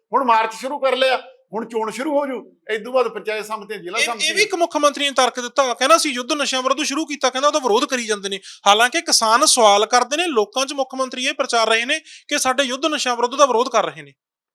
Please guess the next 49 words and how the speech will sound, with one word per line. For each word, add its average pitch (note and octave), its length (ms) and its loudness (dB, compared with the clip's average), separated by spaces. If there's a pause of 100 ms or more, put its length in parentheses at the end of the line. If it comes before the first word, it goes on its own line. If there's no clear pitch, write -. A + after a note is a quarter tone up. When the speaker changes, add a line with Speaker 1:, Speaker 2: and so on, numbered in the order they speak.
Speaker 1:
ਪਹਿਲੀ A3+ 300 -2
ਗੱਲ A#3 140 0
ਕਿਉਂ A3+ 220 -10
ਨਾ A3+ 80 -2
ਕਰੀਏ G#3+ 300 -4
ਜੀ? G#3 160 -14 (560)
ਤੇਰੇ G#3+ 160 2
ਬਾਪ G3 320 4
ਦੇ A3+ 80 4
ਨੌਕਰ F#3+ 340 0
ਨੇ F#3 140 0
ਉਹ, D3+ 200 -4 (540)
ਵੀ G#3+ 120 -6
ਜੋ G3+ 200 4
ਤੂੰ G#3+ 140 -4
ਕਰਦਾ G#3+ 280 2
ਉਹਦੀ A3+ 220 -4
ਬੱਲੇ F#3+ 240 -4
ਬੱਲੇ G3 220 -4
ਕਰਨ। G3 280 -2 (560)
ਤੂੰ A3+ 180 -6
ਲੋਕਾਂ A#3 280 -2
'ਚ G#3 60 -6
ਲੈ A#3+ 140 2
ਕੇ A#3+ 120 -2
ਜਾ B3+ 160 2
ਆਪਣੀ A#3+ 260 -2
ਗੱਲ, A#3 160 0
ਉਹ A#3+ 80 4
ਆਪਣੀ G#3 240 2
ਲੈ G#3+ 120 -2
ਕੇ G#3+ 120 -4
ਜਾਂਦੇ A3 260 -6
ਨੇ। A3 100 -14 (460)
ਕੀ A#3+ 200 -4
ਬਣਿਆ C4 260 2
ਤੇਰੀ C4 200 0
ਸਿੱਖਿਆ B3+ 320 0
ਕ੍ਰਾਂਤੀ C4 380 -2
ਦਾ? C4 240 0 (220)
ਜਦੋਂ B3 220 4
ਫੂਕ B3 240 0
ਨਿਕਲ C#4+ 300 2
ਗਈ, C#4 180 -2 (440)
ਫਿਰ C4+ 180 4
ਇੱਕ C#4+ 140 0
ਹੋਰ A#3 220 6
ਸ਼ੋਸ਼ਾ A#3+ 320 0
ਛੱਡਤਾ। A3 360 -2